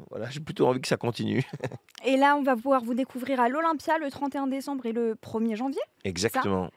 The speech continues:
Speaker 1: exactement. Venez réveillonner avec moi, voilà, ça va être bien.
Speaker 2: <laughs>
Speaker 1: Et
Speaker 2: Et
Speaker 1: puis
Speaker 2: il y a
Speaker 1: je suis
Speaker 2: d'autres
Speaker 1: en,
Speaker 2: dates ?
Speaker 1: ouais, je suis un peu en tournée, mais les, les dates sont pas mal complètes. Il y a, il y a, je pense, à une date qui va être géniale, c'est à Bordeaux le douze novembre. Donc c'est mon spectacle Divin que j'ai joué trois mois au Théâtre de l'Œuvre et, et je, et voilà, je prends un vrai, vrai bonheur à faire ce spectacle et,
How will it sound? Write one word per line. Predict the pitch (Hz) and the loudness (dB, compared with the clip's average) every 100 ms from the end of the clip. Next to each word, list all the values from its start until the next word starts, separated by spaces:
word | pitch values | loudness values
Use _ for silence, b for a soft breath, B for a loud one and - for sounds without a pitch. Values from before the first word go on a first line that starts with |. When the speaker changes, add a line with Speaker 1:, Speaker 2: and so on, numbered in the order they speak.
| 101 | -4
Speaker 1:
exactement. | 98 110 - 107 | 0 0 2 4
Venez | 120 120 120 | 4 6 6
réveillonner | 120 107 110 107 | 4 4 4 4
avec | 98 - | 2 0
moi, | 95 98 - | -2 -2 -4
voilà, | 98 92 | -4 -4
ça | 117 101 | -4 -2
va | |
être | 95 | -2
bien. | 92 98 - | 0 -2 -2
Speaker 2:
<laughs> | B B B B B - | B B B B B -4
Speaker 1:
Et | |
Speaker 2:
Et | 202 | 0
Speaker 1:
puis | |
Speaker 2:
il | 240 | 2
y | |
a | |
Speaker 1:
je | 233 | 4
suis | |
Speaker 2:
d'autres | - 254 | 4 6
Speaker 1:
en, | |
Speaker 2:
dates ? | 220 | 6
Speaker 1:
ouais, | 123 127 | 8 8
je | 127 | 6
suis | 127 | 4
un | 117 | 4
peu | 123 | 4
en | 123 | 4
tournée, | 120 113 113 143 | 4 4 6 6
mais | 139 113 107 | 6 6 4
les, | 107 95 - | 0 -4 0
les | 113 | 4
dates | 123 - | 4 4
sont | 117 | 0
pas | 120 | 2
mal | 127 | 2
complètes. | - 107 107 113 160 - | 0 -4 4 4 4 4
Il | |
y | |
a, | 107 95 92 B B B B | 4 4 0 B B B B
il | - | 0
y | 101 | 2
a, | |
je | 101 | 2
pense, | - 107 | 0 0
à | 107 | 2
une | 104 | 4
date | 104 107 | 4 2
qui | - 98 | 0 0
va | 90 | 0
être | 87 | 0
géniale, | 95 101 104 107 | 0 2 2 0
c'est | - | 2
à | 92 | 0
Bordeaux | 87 104 101 110 | 2 2 4 4
le | 107 87 | 4 2
douze | 110 117 | 0 0
novembre. | 107 90 87 98 95 | 0 2 0 0 -2
Donc | 87 90 | -2 -4
c'est | - | -2
mon | 95 90 | -2 -4
spectacle | - 87 98 90 | -6 -4 -6 -4
Divin | 98 87 98 B B B B - | -4 -2 -4 B B B B -2
que | |
j'ai | 95 95 | 2 2
joué | 90 104 | 2 0
trois | - 107 | 2 2
mois | 104 | 2
au | |
Théâtre | 98 101 90 | 2 0 0
de | 90 | 2
l'Œuvre | 82 90 113 92 | 2 2 2 0
et, | 87 85 82 82 | -2 0 -2 -4
et | 90 | -4
je, | - | -4
et | - 90 90 | -2 -4 -4
voilà, | 85 67 | -4 -6
je | - | -8
prends | 98 | -4
un | 90 | -4
vrai, | 90 101 110 | -2 2 2
vrai | 101 | 2
bonheur | 98 95 95 104 | 2 2 2 0
à | 95 | -2
faire | 98 | -6
ce | - | -6
spectacle | 101 92 - 95 107 92 | -6 -8 -2 -2 -2 -6
et, | 80 | -8